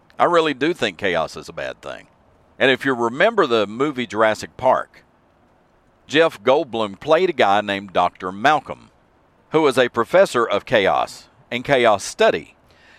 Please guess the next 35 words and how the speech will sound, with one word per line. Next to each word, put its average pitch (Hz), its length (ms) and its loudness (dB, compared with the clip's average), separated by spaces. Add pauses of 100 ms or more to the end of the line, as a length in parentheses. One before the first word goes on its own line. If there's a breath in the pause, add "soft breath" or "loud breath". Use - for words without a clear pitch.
(120 soft breath)
And 135 140 2
as 131 100 0
a 131 60 -8
matter 139 200 2
of 113 60 -2
fact, 151 240 0
at 113 100 -2
one 131 160 -2
point 135 300 -4
in 123 160 -4
the 107 60 -6
movie, 139 340 -2
he 127 140 -4
referred 127 400 -2
to 123 80 0
himself 113 760 0 (480 soft breath)
as 113 160 2
a 104 140 2 (100)
chaotician. 123 920 0 (1160 loud breath)
And 143 120 0
in 139 100 2
his 190 280 0
version 123 340 0
of 95 100 -10
chaos, 76 560 -2 (920 soft breath)
it 139 100 2
was 143 200 0
basically 117 680 0 (300)
the 113 140 -2
general 123 500 -2
chaos 101 480 0
of 104 100 -10
life 101 260 0
on 90 120 -4
Earth. 113 380 -4